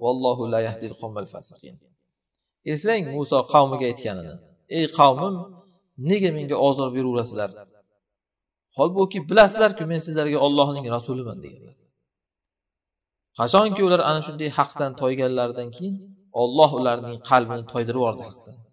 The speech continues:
Alloh unaqangi fosiq qavmlarni hidoyat qilmaydi. Nima bog'liqligi bor? Yuqoridagi urush oyatlariga yoki mo'minlar qilmaydigan ishni gapirishligi haqidagi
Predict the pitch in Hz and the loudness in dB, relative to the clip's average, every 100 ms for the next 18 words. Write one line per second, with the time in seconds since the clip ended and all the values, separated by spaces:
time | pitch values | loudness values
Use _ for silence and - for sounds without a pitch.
0 | _ _ _ - 120 135 185 180 185 - | _ _ _ -4 0 6 6 4 -4 -10
1 | 127 117 - 139 143 135 123 110 110 107 | -12 -8 0 0 0 -4 -4 -4 -8 -10
2 | 113 101 98 - 101 76 69 - _ _ | -10 -10 -10 -12 -16 -16 -18 -20 _ _
3 | _ _ _ _ _ _ _ _ _ _ | _ _ _ _ _ _ _ _ _ _
4 | _ _ 180 262 269 247 233 240 214 180 | _ _ 2 6 8 8 6 0 2 4
5 | 170 170 165 - _ _ - 143 170 170 | 4 0 -16 -20 _ _ -8 4 8 8
6 | 165 160 175 - 165 160 - 143 139 139 | 6 -2 -2 -2 -2 -2 0 4 4 4
7 | 139 127 127 127 123 127 139 139 143 139 | 0 -2 -2 -2 -2 -2 -6 -8 -8 -6
8 | 139 131 139 131 135 131 135 143 120 139 | -4 -6 -8 -16 -10 -8 -6 -8 -10 -12
9 | 131 123 117 127 - 131 127 123 123 120 | -10 -10 -10 -12 -12 -10 -8 -8 -10 -10
10 | 120 | -10